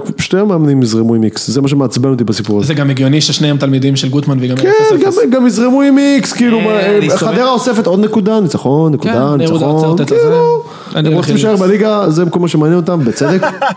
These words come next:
Speaker 2: <laughs>
Speaker 1: מה?
Speaker 3: לוסיו צוחק על האפס אפס.
Speaker 1: יכול להיות.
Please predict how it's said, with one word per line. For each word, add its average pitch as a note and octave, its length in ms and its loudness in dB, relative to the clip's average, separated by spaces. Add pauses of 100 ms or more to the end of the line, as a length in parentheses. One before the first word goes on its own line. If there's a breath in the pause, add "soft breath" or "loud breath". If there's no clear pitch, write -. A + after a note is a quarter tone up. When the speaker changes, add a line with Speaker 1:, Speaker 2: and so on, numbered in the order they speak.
(160)
Speaker 2:
<laughs> - 480 -16
Speaker 1:
מה? C3+ 180 0 (220)
Speaker 3:
לוסיו C3+ 360 -2
צוחק - 340 -6 (160)
על G#2+ 140 -2
האפס F#2 520 -4
אפס. - 120 0
Speaker 1:
יכול A4 220 0
להיות. G4+ 220 2